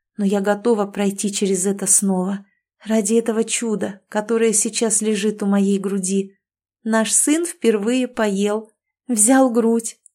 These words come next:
зачмокал, жадно и блаженно». «Какой молодец!» похвалила медсестра. «Сразу взял грудь». «Весь в меня», ляпнул Мирон.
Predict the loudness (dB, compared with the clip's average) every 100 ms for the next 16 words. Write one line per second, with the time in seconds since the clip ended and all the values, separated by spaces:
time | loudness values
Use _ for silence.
0 | -2 4 4 2 0 0 2 0 0 -8
1 | -8 -6 -2 0 2 0 -2 -2 0 0
2 | 0 0 0 0 -6 -10 _ _ _ _
3 | -4 -2 4 4 6 4 2 4 2 2
4 | -2 -4 -12 -10 -2 0 0 0 -4 -2
5 | 0 0 -2 -6 -8 _ _ _ 0 2
6 | 4 4 4 2 4 4 4 4 2 2
7 | -2 -16 _ _ _ -10 0 4 4 2
8 | 0 2 2 0 -6 _ _ -4 -2 -2
9 | -2 -6 -2 -2 -4 -6 -12